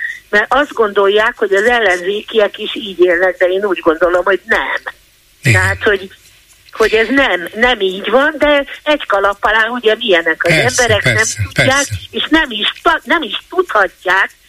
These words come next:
Speaker 1: mert ez nem jelenik meg sehol. Nem jelenik meg sehol, hogy, hogy a, a másik az mennyit dolgozik, ezek meg nem csinálnak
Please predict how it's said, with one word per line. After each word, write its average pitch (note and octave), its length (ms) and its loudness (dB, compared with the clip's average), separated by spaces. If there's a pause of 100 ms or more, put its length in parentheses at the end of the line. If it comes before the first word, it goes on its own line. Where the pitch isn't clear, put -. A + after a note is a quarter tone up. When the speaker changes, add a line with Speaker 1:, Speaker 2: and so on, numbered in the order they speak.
(160)
Speaker 1:
mert A#3 260 -2
ez A#3 160 2
nem E4 240 0
jelenik F#3 540 0
meg G3 180 -2 (120)
sehol. D#3+ 560 2 (440)
Nem C4 200 0
jelenik F3+ 500 0
meg F#3+ 180 0 (160)
sehol, E3 540 0 (320)
hogy, G3 280 2
hogy G3+ 340 0
a, G#3 220 0 (280)
a G3 140 0
másik A3+ 500 -2
az F#3 160 2
mennyit G3 400 2
dolgozik, F#3 640 0
ezek C#4 240 2
meg C#4+ 200 0
nem G3 160 0 (340)
csinálnak F3 460 0